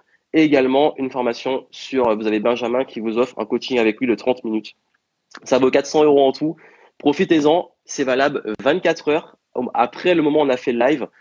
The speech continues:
Après, il sera plus valable. Donc vraiment, allez-y, euh, utilisez le code, prenez votre place et on vous retrouve au Game Entrepreneur Live. Et, euh, puis on espère vous retrouver.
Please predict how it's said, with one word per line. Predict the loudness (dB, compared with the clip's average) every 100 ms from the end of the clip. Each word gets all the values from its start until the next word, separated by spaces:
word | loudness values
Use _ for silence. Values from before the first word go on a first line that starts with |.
| -20 -6
Après, | -4 0 2
il | 2
sera | 0 -2
plus | -2
valable. | -2 2 2 0
Donc | -8 -8
vraiment, | -8 -6 -6
allez-y, | -6 -10 -8 -6 -4
euh, | -4 -8 _ _ -10
utilisez | -4 0 2 2
le | 0
code, | 2 2 2 0
prenez | 0 2
votre | 0 -2
place | 0 2 2 -2
et | -4
on | -2
vous | 0
retrouve | -2 -2 -4
au | -2
Game | -2
Entrepreneur | -4 -6 -6 -4 -4
Live. | -2 -2 -2 -10 _ _ _
Et, | -4 0
euh, | 2 0 -4 -6
puis | -2
on |
espère | -2 2 2
vous | 2 2
retrouver. | 2 0 -2 -2